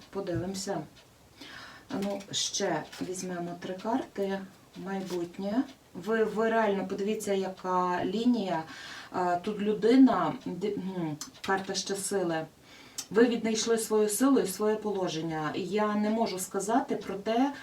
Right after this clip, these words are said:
точніше, вас... ні, навіть не так.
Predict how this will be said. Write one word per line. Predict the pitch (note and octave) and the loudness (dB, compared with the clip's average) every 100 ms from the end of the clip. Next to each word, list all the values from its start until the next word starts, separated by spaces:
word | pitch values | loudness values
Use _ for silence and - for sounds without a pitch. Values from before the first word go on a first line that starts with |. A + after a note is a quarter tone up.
| - - - - | -16 -20 -20 -14
точніше, | - C4 - C#4 C4 | 6 8 10 8 8
вас... | G#3 G#3 C4 C4+ - - - - - | 4 8 10 10 8 -2 -8 -20 -8
ні, | G3+ G3 C#3 - - - | -4 0 -2 -4 -14 -6
навіть | G3+ G#3+ G#3 | 2 2 2
не | G#3 | -2
так. | G3+ E3 | -2 -6